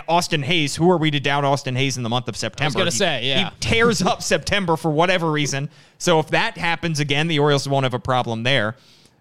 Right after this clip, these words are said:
Speaker 1: But I think that Stowers will be used, again, in a corner outfield when you have Santander as the, as the designated hitter, or potentially platooning with Austin Hayes a little bit more.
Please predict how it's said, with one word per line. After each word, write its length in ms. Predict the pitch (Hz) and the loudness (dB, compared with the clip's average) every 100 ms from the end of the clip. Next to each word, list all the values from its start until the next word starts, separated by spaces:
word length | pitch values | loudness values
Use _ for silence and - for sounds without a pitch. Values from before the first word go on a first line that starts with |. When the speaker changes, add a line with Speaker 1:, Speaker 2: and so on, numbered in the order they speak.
| _ | _
Speaker 1:
But 200 | 165 156 - | 0 0 0
I 140 | 165 | -4
think 260 | 160 190 - | 0 -2 0
that 120 | 160 | -2
Stowers 600 | - 156 156 180 190 151 | -2 -2 -2 0 -2 0
will 160 | 151 151 | -2 0
be 100 | 151 | -2
used, 580 | 139 143 139 139 - - | 0 2 2 0 -6 -8
again, 460 | 123 147 135 107 104 _ _ _ _ _ _ _ _ - | -4 0 0 -2 -8 _ _ _ _ _ _ _ _ -4
in 140 | 139 | -4
a 20 | |
corner 320 | - 175 185 | 0 2 4
outfield 400 | 175 170 180 175 | 2 0 0 0
when 100 | 160 | 0
you 80 | 156 | 0
have 100 | 143 | 0
Santander 640 | - 151 147 143 139 135 127 | 0 -2 0 -2 0 0 0
as 100 | 123 | -4
the, 180 | 120 120 | -8 -4
as 160 | 123 117 | -4 -2
the 120 | 117 | -4
designated 680 | 104 113 113 104 107 104 92 | -2 -2 -4 -4 -4 -4 -4
hitter, 300 | 139 170 165 - _ _ _ | -2 -2 -2 -8 _ _ _
or 240 | 175 185 175 | 4 4 4
potentially 640 | 170 139 151 151 151 156 | -2 -4 -2 -2 -2 -4
platooning 800 | - 139 123 147 151 135 127 127 _ _ _ _ _ _ - | -4 -8 -6 -2 0 0 -2 -6 _ _ _ _ _ _ -2
with 240 | 139 131 | -2 0
Austin 400 | 143 143 - 135 | 0 0 0 -2
Hayes 240 | 127 123 117 | 0 -2 -2
a 40 | |
little 240 | 113 131 | -2 -4
bit 200 | 120 117 | -2 -6
more. 360 | 113 120 90 | -4 -4 -4